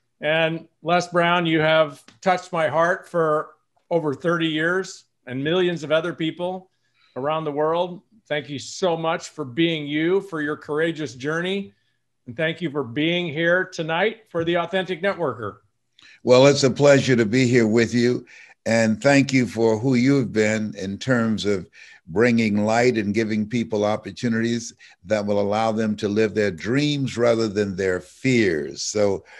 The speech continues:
Speaker 2: it's a plum-pleasing pleasure as well as a privilege to be here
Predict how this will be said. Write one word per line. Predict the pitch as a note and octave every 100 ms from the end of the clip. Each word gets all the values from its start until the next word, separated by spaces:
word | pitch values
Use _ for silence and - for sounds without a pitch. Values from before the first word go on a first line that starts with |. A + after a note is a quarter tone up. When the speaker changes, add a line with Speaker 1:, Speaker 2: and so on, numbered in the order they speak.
| - _
Speaker 2:
it's | G2+ G#2+
a | A2+
plum-pleasing | G2+ F#2 D3 D3 B2+ C#3+ G#2+ A#2 A2
pleasure | - A2 A2+ - G2
as | F2
well | G2+ A#2+
as | A#2 F#2+
a |
privilege | G2 - C3 G#2+ G#2+ D#2 -
to | G2
be | F2+ A#2
here | G#2+ G#2 F#2